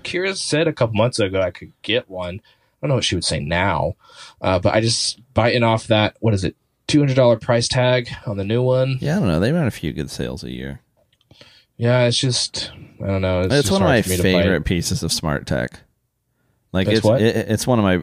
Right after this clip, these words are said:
Speaker 2: favorite pieces of smart tech. Like, it is just
Speaker 1: It was my favorite when I did have one
Speaker 2: Yeah, it's
Speaker 1: a
Speaker 2: just
Speaker 1: couple years
Speaker 2: worked
Speaker 1: ago.
Speaker 2: well from, from day one and continues to.
Speaker 1: Yeah. Yeah.
Speaker 2: So.
Speaker 1: Uh, I'd like to get another smart thermostat, but there's no point in an apartment.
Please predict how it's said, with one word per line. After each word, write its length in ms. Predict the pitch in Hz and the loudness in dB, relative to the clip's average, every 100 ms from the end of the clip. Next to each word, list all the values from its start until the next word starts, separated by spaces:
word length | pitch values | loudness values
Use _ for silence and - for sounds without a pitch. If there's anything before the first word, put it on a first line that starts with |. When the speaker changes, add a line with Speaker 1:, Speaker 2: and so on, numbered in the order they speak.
| - | -4
Speaker 2:
favorite 500 | - 104 95 85 73 | -2 2 2 2 0
pieces 340 | 82 80 85 | 0 -2 -2
of 80 | 80 | -2
smart 340 | - 82 80 - | -2 -2 -2 -2
tech. 260 | 71 60 67 | -4 -4 -4
Like, 180 | 78 | -2
it 140 | 90 82 | -2 -2
is 120 | 95 | -2
just 240 | - 101 92 | 0 2 4
Speaker 1:
It 120 | 120 | 4
was 220 | 139 143 135 | 4 4 2
my 100 | 127 | 2
favorite 340 | - 120 104 | 2 2 2
when 100 | 107 | 2
I 80 | 101 | 0
did 240 | 95 98 | 0 -2
have 240 | 95 92 92 | 0 -2 0
one 120 | 92 | 0
Speaker 2:
Yeah, 100 | 80 98 | 0 0
it's 140 | 101 - | -2 2
Speaker 1:
a 40 | |
Speaker 2:
just 160 | 123 - | 2 4
Speaker 1:
couple 80 | 104 | 2
years 80 | 104 | 2
Speaker 2:
worked 40 | |
Speaker 1:
ago. 80 | 101 | 4
Speaker 2:
well 220 | 92 90 | 4 4
from, 400 | 80 87 82 82 | 2 0 0 0
from 200 | - 87 | -2 0
day 180 | 80 73 | 0 0
one 280 | 64 55 64 - | -2 -4 -6 -6
and 180 | 69 | -6
continues 500 | - 73 65 58 55 - | -4 -4 -4 -4 -8 -8
to. 220 | - - 104 | -8 -8 -2
Speaker 1:
Yeah. 300 | 76 76 80 - _ _ _ _ _ _ - | 0 0 -4 -10 _ _ _ _ _ _ -4
Yeah. 240 | 73 69 - | -2 -2 -4
Speaker 2:
So. 220 | - - - - - - - - _ _ _ _ _ _ _ _ _ - - _ _ | -10 -10 -10 -12 -18 -20 -20 -20 _ _ _ _ _ _ _ _ _ -20 -20 _ _
Speaker 1:
Uh, 200 | 117 117 | 2 4
I'd 160 | 107 131 | 4 4
like 120 | 156 | 2
to 80 | 160 | 4
get 100 | 151 | 2
another 300 | 120 117 110 | 4 2 2
smart 380 | - 120 107 - | 0 0 0 2
thermostat, 520 | 104 101 - 104 104 | 2 2 0 0 2
but 180 | 107 95 | 0 0
there's 200 | 107 107 | -2 0
no 100 | 98 | -2
point 300 | - 104 87 | -2 -4 -4
in 60 | 90 | -8
an 100 | 87 | -10
apartment. 480 | - 101 90 98 | -2 -2 -2 -10